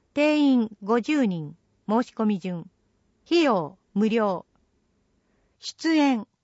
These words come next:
三遊亭満喫、林家ひろき。いずれも申し込み、二月十五日日曜から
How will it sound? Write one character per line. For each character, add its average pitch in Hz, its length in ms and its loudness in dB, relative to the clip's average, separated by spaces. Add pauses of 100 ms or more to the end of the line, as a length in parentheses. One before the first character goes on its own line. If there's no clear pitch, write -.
(300)
三 339 280 2
遊 330 180 2
亭 285 240 0
満 254 240 2
喫、 - 460 -8 (400)
林 330 420 0
家 233 140 0
ひ 226 160 -6
ろ 208 120 -2
き。 - 240 -14 (760)
い 247 100 -2
ず 285 100 -2
れ 311 140 2
も 285 220 0 (320)
申 262 180 4
し - 160 -14
込 254 140 0
み、 233 200 0 (380)
二 247 140 2
月 349 260 0
十 302 240 -2
五 220 120 -2
日 185 500 -8
日 214 320 -2
曜 285 180 2
か 190 140 -6
ら 165 160 -4